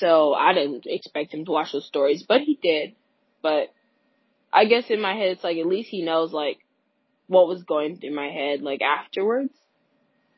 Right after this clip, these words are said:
'Cause he never said I was ugly. He never said anything like that. But it's just like, when will I ever be the first pick, you know? I'm so used to being second choice or second best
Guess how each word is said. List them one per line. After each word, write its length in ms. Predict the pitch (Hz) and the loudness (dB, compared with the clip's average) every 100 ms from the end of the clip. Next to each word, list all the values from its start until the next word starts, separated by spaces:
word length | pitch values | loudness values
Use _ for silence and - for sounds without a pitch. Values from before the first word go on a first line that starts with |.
| _ _ _ _ _ _ _ | _ _ _ _ _ _ _
'Cause 120 | 262 277 | 4 6
he 80 | |
never 240 | 381 480 494 | 6 6 2
said 200 | - 240 | 2 4
I 80 | 233 | 4
was 160 | 220 | 2
ugly. 300 | 185 185 180 | 0 0 0
He 80 | 202 | -2
never 180 | 202 208 | -2 -6
said 240 | - 175 | -4 -2
anything 460 | 170 165 170 160 156 | -2 -4 -6 -6 -6
like 220 | 151 180 | -6 -6
that. 360 | 143 147 151 - _ _ _ _ _ _ _ | -4 -4 -4 -10 _ _ _ _ _ _ _
But 140 | 190 | 0
it's 160 | 196 - | 0 2
just 240 | 208 - | 0 2
like, 480 | 208 185 170 - _ _ _ _ _ _ _ _ _ _ _ _ - | 4 6 6 2 _ _ _ _ _ _ _ _ _ _ _ _ -2
when 340 | 185 208 240 | 6 6 6
will 160 | 226 220 | 6 6
I 140 | 208 | 4
ever 680 | 196 165 185 185 190 185 190 _ _ _ _ _ _ _ _ _ _ _ _ - | 4 0 -2 -4 -4 -4 -8 _ _ _ _ _ _ _ _ _ _ _ _ -10
be 160 | 202 | -6
the 140 | 165 175 | -4 -6
first 420 | - 165 - - | -4 -6 -6 -8
pick, 220 | 208 - - - - | -8 -8 -14 -20 -20
you 160 | 180 | -14
know? 300 | 151 151 165 - _ _ _ _ _ _ | -10 -8 -10 -12 _ _ _ _ _ _
I'm 140 | - 190 | -6 0
so 200 | - 202 | 4 4
used 340 | 196 202 - | 4 -2 -2
to 80 | 196 | 2
being 240 | 175 180 | 4 2
second 380 | - 170 180 160 | 0 -2 -2 -4
choice 520 | - 156 156 - - | 2 4 2 -2 -10
or 120 | 175 170 | -6 -4
second 420 | - 160 156 - | -2 -2 -4 -2
best 600 | 135 101 - - - - | -2 -2 -6 -18 -20 -20